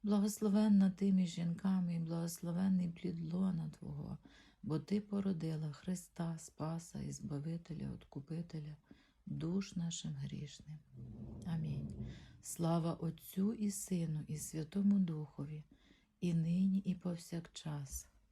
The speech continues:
і на віки віків. Амінь. Вервиця до святого Спиридона.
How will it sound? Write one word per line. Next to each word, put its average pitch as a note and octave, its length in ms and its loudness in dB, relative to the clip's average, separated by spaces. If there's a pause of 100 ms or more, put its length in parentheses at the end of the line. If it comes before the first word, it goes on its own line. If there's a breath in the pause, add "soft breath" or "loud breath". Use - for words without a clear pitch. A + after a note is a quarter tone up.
і D#3 100 2
на D3 180 2
віки F3 380 -2
віків. E3+ 520 -6 (880 soft breath)
Амінь. D3 420 4 (2250 soft breath)
Вервиця G#3 600 2
до E3 140 -4
святого E3 520 -2
Спиридона. C#3+ 840 -4